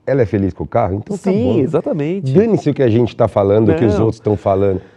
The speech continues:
Speaker 2: Fe-,
Speaker 1: Tá feliz
Speaker 2: a,
Speaker 1: com o
Speaker 2: a ideia
Speaker 1: carro?
Speaker 2: aqui é cornetar,
Speaker 1: Pronto,
Speaker 2: só
Speaker 1: é
Speaker 2: isso.
Speaker 1: É, mas a gente tem que zoar, assim como, olha, eu sou um cara que gosta de carro, eu já tive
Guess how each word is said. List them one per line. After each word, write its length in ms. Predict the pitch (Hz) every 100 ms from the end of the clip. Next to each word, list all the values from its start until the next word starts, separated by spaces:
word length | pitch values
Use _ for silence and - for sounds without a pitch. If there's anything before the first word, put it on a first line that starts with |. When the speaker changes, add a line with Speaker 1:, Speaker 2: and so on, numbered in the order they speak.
| _
Speaker 2:
Fe-, 160 | - -
Speaker 1:
Tá 60 | 202
feliz 160 | 185
Speaker 2:
a, 40 | 151
Speaker 1:
com 60 |
o 20 |
Speaker 2:
a 100 | 147
ideia 40 | 170
Speaker 1:
carro? 140 | 202 -
Speaker 2:
aqui 80 | -
é 60 | 214
cornetar, 480 | 220 220 330 185
Speaker 1:
Pronto, 80 | 110
Speaker 2:
só 80 | 269
Speaker 1:
é 60 | 277
Speaker 2:
isso. 300 | - - -
Speaker 1:
É, 440 | 196 214 226 202 110
mas 200 | 120 120
a 80 |
gente 200 | 123 151
tem 200 | - 165
que 100 | 160
zoar, 540 | 214 339 254 135 110 107
assim 240 | 104 180
como, 140 | 190 180
olha, 240 | 139 82 - - - _ _
eu 80 | 175
sou 140 | 233
um 40 | 202
cara 180 | 202 -
que 100 | 165
gosta 300 | 156 185 175
de 100 | -
carro, 320 | 117 82 113
eu 60 |
já 120 | 123 131
tive 400 | - 87 64